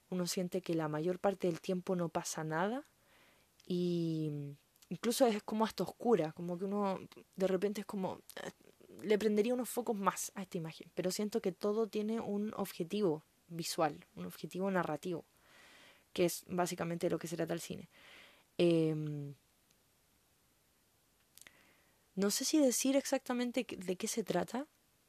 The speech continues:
porque podría ser un spoiler. Diré que es sobre un pueblo en el que una noche, mientras la mayor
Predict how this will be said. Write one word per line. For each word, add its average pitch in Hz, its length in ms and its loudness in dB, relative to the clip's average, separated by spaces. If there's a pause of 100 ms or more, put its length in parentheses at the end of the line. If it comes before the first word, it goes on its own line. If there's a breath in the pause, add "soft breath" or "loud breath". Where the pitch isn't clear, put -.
(720)
porque 185 360 0
podría 190 440 4
ser 208 180 -2
un 214 120 0
spoiler. 202 580 0 (1000 soft breath)
Diré 208 380 4
que 262 380 -2 (140)
es 233 180 0
sobre 233 340 0
un 208 100 2
pueblo 285 540 2 (1040)
en 202 140 0
el 202 140 -4
que 220 120 0
una 240 200 0
noche, 262 500 -4 (100)
mientras 208 600 -2
la 180 200 0
mayor 175 420 0